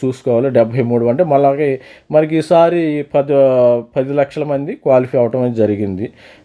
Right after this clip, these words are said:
మరి ఏది, ఏది చూసినా కానీ మన నీట్ ర్యాంక్ బేస్డ్ ఈ మార్క్స్ని పెట్టి మనము వెళ్ళవద్దు.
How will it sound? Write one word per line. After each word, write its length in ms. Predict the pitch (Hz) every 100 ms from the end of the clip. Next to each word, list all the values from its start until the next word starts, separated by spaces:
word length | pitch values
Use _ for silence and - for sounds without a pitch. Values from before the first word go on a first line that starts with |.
| 165
మరి 200 | 175 160
ఏది, 320 | 160 170 156
ఏది 260 | 180 175
చూసినా 300 | 190 185 180
కానీ 380 | 165 160 180 403
మన 240 | 262 156 151
నీట్ 340 | 139 156 160
ర్యాంక్ 300 | 156 139 135
బేస్డ్ 320 | 131 123 175
ఈ 60 | 170
మార్క్స్ని 560 | 147 151 - - 202
పెట్టి 400 | 170 170 165 185
మనము 460 | 160 143 147 175 151
వెళ్ళవద్దు. 580 | 117 131 147 123 90